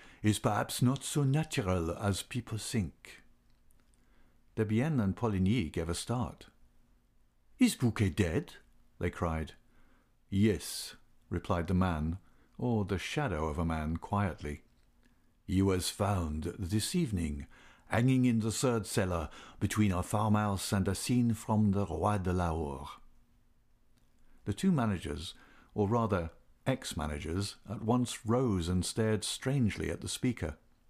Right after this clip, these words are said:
They were more excited than they need have been,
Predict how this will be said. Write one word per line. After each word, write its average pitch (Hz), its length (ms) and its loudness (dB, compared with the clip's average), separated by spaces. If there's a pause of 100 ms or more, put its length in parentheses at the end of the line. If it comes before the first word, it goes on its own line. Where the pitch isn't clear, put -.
(760)
They 139 140 4
were 143 100 4
more 170 240 2
excited 139 640 -2
than 90 120 2
they 101 120 6
need 117 240 4
have 90 140 -2
been, 85 240 0